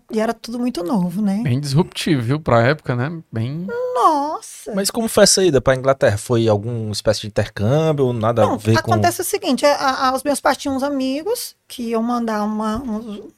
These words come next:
Speaker 1: duas filhas ali, era um pessoal que à época tinha um, um poder aquisitivo até um pouco, né, maior do que o nosso e tal. E eu fiquei louca. Eu fiquei louca, né? Era uma,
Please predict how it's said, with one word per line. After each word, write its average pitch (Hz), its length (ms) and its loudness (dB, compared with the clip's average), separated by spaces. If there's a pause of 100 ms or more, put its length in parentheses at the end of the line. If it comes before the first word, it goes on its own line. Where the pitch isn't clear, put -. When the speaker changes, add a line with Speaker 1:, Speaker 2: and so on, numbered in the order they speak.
(280)
Speaker 1:
duas 220 240 -6
filhas 240 520 0
ali, 208 500 -2 (840)
era 240 100 -12
um 202 40 -10
pessoal 214 400 -8
que - 100 -14
à 208 80 -6
época 208 280 -8
tinha 233 260 -8
um, 254 280 -6 (120)
um 202 200 -6
poder 202 280 -8
aquisitivo 208 600 -6
até 214 160 -4
um 277 80 -2
pouco, 269 480 2 (680)
né, 269 320 0
maior 220 440 2
do - 80 -14
que 247 80 -2
o 226 100 -2
nosso 220 500 0
e - 40 -10
tal. 233 220 -4 (460)
E 254 120 -4
eu 269 60 -2
fiquei 359 200 -2
louca. 427 400 -2 (1300)
Eu 226 100 -2
fiquei 254 320 -4
louca, 302 320 0 (360)
né? 262 300 -4
Era 247 100 -12
uma, 247 220 -4